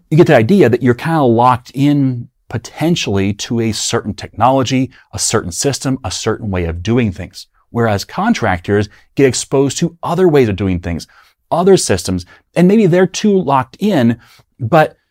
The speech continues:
they've moved from one locked in system to a different locked in system with a different way of doing things. They get exposed to more things. So typically,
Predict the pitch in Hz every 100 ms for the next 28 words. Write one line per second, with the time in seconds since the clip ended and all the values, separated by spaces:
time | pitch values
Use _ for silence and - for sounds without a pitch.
0 | _ 147 139 131 170 170 135 110 127 156
1 | 160 139 143 127 131 135 117 98 - -
2 | 220 208 - 113 95 - 92 101 90 110
3 | 113 120 107 143 - 143 117 104 92 135
4 | 123 92 87 - _ _ 139 127 131 -
5 | - - - 113 107 107 - 95 90 87
6 | 85 143 87 - _ _ _ - 165 147
7 | 131 - - - 214 196 110 87 98